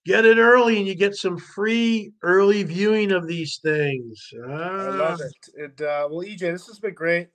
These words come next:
Speaker 2: I wanna thank you. I'll have you on again, too, after that, uh, thing that comes
Speaker 1: Absolutely.
Speaker 2: out or whatever. And, uh, but be safe. Thank you for your wisdom. Thank you for your service to the country. And, uh,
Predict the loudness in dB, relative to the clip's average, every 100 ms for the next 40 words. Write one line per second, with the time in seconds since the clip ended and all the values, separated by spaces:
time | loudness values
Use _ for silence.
0 | -16 -8 -6 -6 -8 -8 -8 -12 -14 -10
1 | -8 -8 -8 -8 -10 -10 -14 -12 -14 -10
2 | -10 -12 -18 -16 -10 -10 -10 _ -14 -10
3 | -8 -10 _ -18 -16 -16 -8 -4 -2 -2
4 | -6 -14 -12 -10 -10 -12 -16 -12 -8 -8
5 | -8 _ _ -18 -14 -14 -8 -4 -4 -6
6 | -10 -10 -14 -14 -12 -12 -12 -8 -8 -8
7 | -14 -14 -14 -14 -10 -8 -8 -10 -14 -18
8 | -12 -10 -10 -10 -10 -10 -12 -14 -6 -6
9 | -6